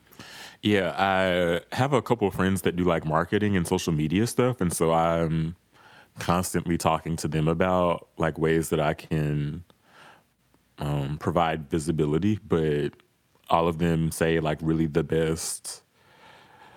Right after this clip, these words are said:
the best way to market yourself is to, like, face-to-face interaction. So, like, going to places and just being there. Um,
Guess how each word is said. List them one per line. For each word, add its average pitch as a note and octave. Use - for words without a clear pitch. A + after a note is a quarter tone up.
the F#2+
best E2+
way F#2
to F2
market E2
yourself E2+
is E2
to, -
like, E2
face-to-face D#2+
interaction. E2+
So, -
like, D#2
going D#2+
to D#2+
places D#2
and D#2+
just D#2+
being D#2
there. C3+
Um, D2+